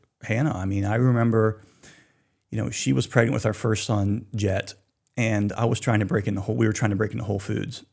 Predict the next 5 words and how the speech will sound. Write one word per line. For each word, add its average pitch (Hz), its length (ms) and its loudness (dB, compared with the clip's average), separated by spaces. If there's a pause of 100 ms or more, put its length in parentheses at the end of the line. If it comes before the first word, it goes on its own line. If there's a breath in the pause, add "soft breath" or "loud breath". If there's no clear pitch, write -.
(200)
market - 320 -10
in 110 100 -2
the 101 60 0
Mid-Atlantic. 101 640 -2 (560 soft breath)
And 98 540 0